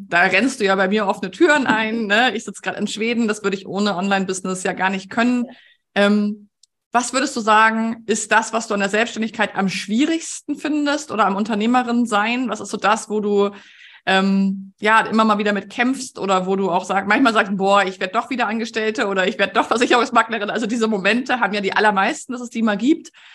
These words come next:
Und was sagst du aber abschließend, was ist das Zauberhafte daran, Sandra Hoffmann, äh, selbstständige Automatisierungsqueen zu sein?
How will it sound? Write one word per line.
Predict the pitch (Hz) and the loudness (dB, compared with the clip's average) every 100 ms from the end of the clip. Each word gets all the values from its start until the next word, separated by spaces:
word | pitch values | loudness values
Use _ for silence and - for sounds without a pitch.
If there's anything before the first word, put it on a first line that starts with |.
| - | -8
Und | - 202 | -2 2
was | 208 220 | 2 4
sagst | 208 - | 2 0
du | 180 | -6
aber | 180 180 | -2 -2
abschließend, | 190 - 180 - | -2 -10 -12 -10
was | - 190 | -10 -8
ist | 175 | -6
das | 190 | -8
Zauberhafte | - 175 170 165 170 | -2 -2 0 -4 -6
daran, | 180 160 160 170 | -4 -2 -2 -4
Sandra | 170 160 170 | -4 -4 -4
Hoffmann, | 160 - 160 165 180 - _ | -4 -6 -6 -6 -10 -12 _
äh, | 190 170 | -2 -2
selbstständige | 165 175 - 165 165 165 | 0 -4 -4 -4 0 0
Automatisierungsqueen | 170 175 170 170 175 170 170 - 202 165 | 0 -2 -4 -2 -2 -2 -8 -4 -4 -2
zu | - | -4
sein? | 165 151 180 247 | -4 -4 -4 -8